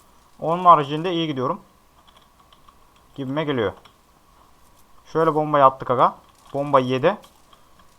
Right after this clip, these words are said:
Şura bir pusalım. Çıkar kafanı. Böyle yersin. <laughs> Güzel. Nice gidiyoruz.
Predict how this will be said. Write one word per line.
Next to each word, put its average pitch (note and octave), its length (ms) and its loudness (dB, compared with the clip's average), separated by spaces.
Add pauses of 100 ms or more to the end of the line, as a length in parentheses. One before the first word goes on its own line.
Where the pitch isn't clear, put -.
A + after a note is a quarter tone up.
(1500)
Şura D3 380 -4
bir C#3 80 -10
pusalım. C#3+ 520 -8 (4000)
Çıkar - 260 2
kafanı. F#3 300 -2 (200)
Böyle C#3 300 0
yersin. B2 520 -2 (280)
<laughs> - 840 -20
Güzel. A#2+ 360 -2 (1400)
Nice D3+ 280 0
gidiyoruz. D3 460 -6